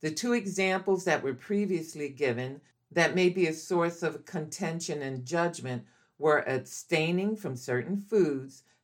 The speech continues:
and esteeming one day more important than the rest.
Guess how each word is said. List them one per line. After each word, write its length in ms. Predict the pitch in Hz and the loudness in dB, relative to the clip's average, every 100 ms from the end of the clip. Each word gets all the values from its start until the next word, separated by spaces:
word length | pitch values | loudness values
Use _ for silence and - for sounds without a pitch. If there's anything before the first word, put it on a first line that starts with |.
| - | -4
and 160 | 143 139 | 0 0
esteeming 840 | 131 - - 185 185 175 143 135 | -2 -4 2 2 2 0 -2 0
one 380 | 156 202 233 196 | 2 2 2 2
day 420 | 135 110 107 113 - _ | 2 2 -2 -8 -16 _
more 240 | 151 160 165 | -4 0 0
important 520 | 160 - 139 127 123 | -2 2 2 2 0
than 180 | 120 120 | 0 2
the 100 | 120 | 0
rest. 600 | 117 107 - - - | -2 -4 -8 -18 -18